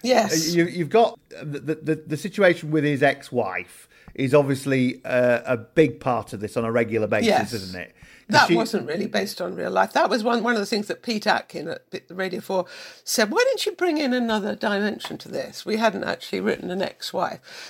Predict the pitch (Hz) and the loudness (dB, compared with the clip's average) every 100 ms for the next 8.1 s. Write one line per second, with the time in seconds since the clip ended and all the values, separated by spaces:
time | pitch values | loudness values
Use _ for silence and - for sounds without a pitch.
0 | - - 170 - 170 214 220 233 214 208 | -16 -6 -4 0 0 0 0 2 2 0
1 | 196 185 - 180 180 - 160 151 - - | -6 -6 -4 -6 -6 -10 -10 -8 -4 -2
2 | 233 220 214 269 226 202 185 208 208 - | 0 0 2 0 0 -2 0 2 0 -2
3 | 135 - - - 214 - _ - 151 - | -10 -10 -10 -12 -18 -18 _ -10 -8 -6
4 | 175 135 180 160 - - 117 - - - | -6 -6 -6 -6 -6 -8 -12 -10 -10 -12
5 | - - - - 104 107 - - - - | -18 -12 -8 -6 -6 -8 -12 -14 -10 -10
6 | - - - - 127 - - - - - | -10 -10 -12 -12 -12 -14 -16 -20 -20 -20
7 | - - 190 196 190 - - 185 - - | -16 -8 -2 -2 -4 -8 -8 -8 -10 -16
8 | - | -16